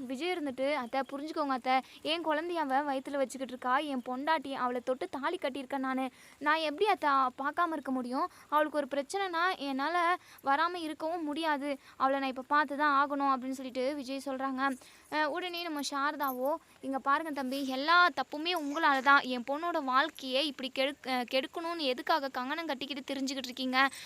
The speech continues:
ஒப்பந்தம் போட்டு கல்யாணத்தை பண்ணி அவ வாழ்க்கையை, அஹ், சீரழிச்சிட்டீங்க" அப்படின்னு சொல்லிட்டு இங்க நம்ம சாரதா பயங்கரமா அழுதுகிட்டு இருக்காங்க.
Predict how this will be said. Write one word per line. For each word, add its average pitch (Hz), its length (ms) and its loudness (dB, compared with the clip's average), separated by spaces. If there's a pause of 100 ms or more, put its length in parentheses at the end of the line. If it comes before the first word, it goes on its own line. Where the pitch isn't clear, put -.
ஒப்பந்தம் 320 400 0
போட்டு 285 300 -2
கல்யாணத்தை 285 520 0
பண்ணி 262 320 -4
அவ 247 200 0
வாழ்க்கையை, 262 640 2
அஹ், 226 260 -2
சீரழிச்சிட்டீங்க" 294 800 0 (420)
அப்படின்னு 285 240 0
சொல்லிட்டு 269 460 -2
இங்க 285 180 -2
நம்ம 262 180 -2
சாரதா 262 420 0
பயங்கரமா 247 460 -4
அழுதுகிட்டு 254 400 -4
இருக்காங்க. 254 280 0